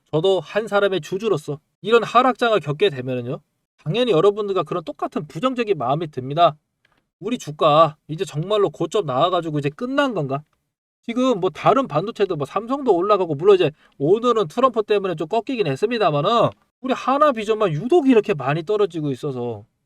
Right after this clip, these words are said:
지금이라도 팔아야 되나? 지금 오만 천칠백 원이라는 이 가격이라도 지금 받고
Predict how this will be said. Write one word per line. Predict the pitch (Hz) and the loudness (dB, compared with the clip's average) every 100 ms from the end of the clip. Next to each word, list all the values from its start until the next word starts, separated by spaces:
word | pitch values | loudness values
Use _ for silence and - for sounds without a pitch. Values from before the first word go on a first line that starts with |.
| _ | _
지금이라도 | - 180 214 190 165 | -6 -2 2 2 0
팔아야 | - 240 247 | -4 -2 -2
되나? | 165 131 | -2 -4
지금 | 120 214 208 - _ _ _ - | -8 2 2 2 _ _ _ -4
오만 | 185 233 233 226 | -2 4 4 4
천칠백 | 226 214 - 262 254 247 | -2 -2 -6 -6 0 2
원이라는 | 220 196 190 170 165 156 | 2 2 0 0 2 -2
이 | 185 214 | -4 -6
가격이라도 | - - 147 190 170 156 151 | -8 -6 -2 0 0 -2 -2
지금 | 147 160 | -6 -10
받고 | - 127 165 | -10 -8 -8